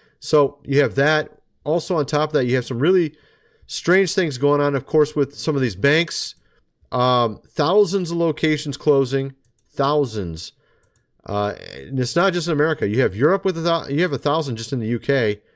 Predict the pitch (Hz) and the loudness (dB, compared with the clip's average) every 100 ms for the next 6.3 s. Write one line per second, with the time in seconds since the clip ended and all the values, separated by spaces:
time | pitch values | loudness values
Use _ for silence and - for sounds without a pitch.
0 | _ 131 131 117 147 147 139 139 139 131 | _ 0 0 2 2 2 2 0 -4 -6
1 | _ _ _ _ _ _ - - 170 160 | _ _ _ _ _ _ -10 -4 -2 0
2 | 156 123 107 123 113 92 101 76 78 104 | -2 -2 -2 -2 -2 -2 -2 -4 -4 -2
3 | 98 - 87 85 - 64 - _ _ - | -2 -4 -6 -6 -8 -14 -16 _ _ -6
4 | 139 151 139 147 151 156 156 139 135 143 | 0 2 0 0 0 0 -2 -2 -2 -2
5 | 156 143 101 127 131 127 123 101 120 156 | 0 0 -2 -2 -2 0 -2 0 2 0
6 | 151 151 147 | 2 2 0